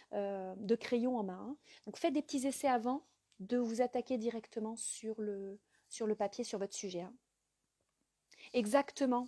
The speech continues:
oui Isabelle, il y a des endroits où je vais humidifier le crayon et d'autres endroits où je vais estomper. Comme j'ai mis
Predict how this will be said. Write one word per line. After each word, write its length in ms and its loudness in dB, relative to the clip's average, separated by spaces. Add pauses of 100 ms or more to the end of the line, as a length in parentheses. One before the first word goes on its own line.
(120)
oui 300 4
Isabelle, 560 4
il 60 0
y 20 6
a 60 8
des 200 4
endroits 280 2
où 80 4
je 120 2
vais 240 0
humidifier 640 2
le 100 4
crayon 460 0
et 120 2
d'autres 320 0
endroits 220 -2
où 80 -4
je 100 -2
vais 180 0
estomper. 520 -4 (520)
Comme 180 2
j'ai 140 2
mis 240 2